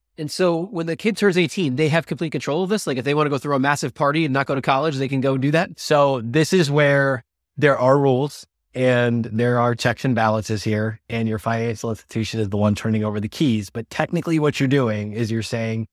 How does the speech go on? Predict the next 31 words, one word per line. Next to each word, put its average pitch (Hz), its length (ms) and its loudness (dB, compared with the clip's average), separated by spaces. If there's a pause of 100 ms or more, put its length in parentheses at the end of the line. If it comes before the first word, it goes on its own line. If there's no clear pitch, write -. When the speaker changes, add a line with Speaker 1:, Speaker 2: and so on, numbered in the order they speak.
(180)
Speaker 2:
once 143 280 2
they're 143 180 2
of 131 140 2
age, 120 280 2
you're 117 100 0
gonna 117 160 -2
turn 117 200 -4
over 113 220 -4
the 110 100 -4
keys 110 360 -2
for 107 180 -4
ownership 107 420 -2
of 101 120 -6
this 101 180 -8
account. 110 260 -8 (720)
There 135 200 2
are 156 180 6
wrinkles. 127 560 2 (1080)
See 131 460 2 (240)
Britney 131 280 0
Spears 123 540 -2
and 117 180 -8
a 110 40 -4
bunch 117 220 -2
of 120 60 -2
other 117 200 0
cases. 104 540 -8 (260)
There 143 160 0
are 147 180 2
wrinkles 123 560 0
where 123 380 0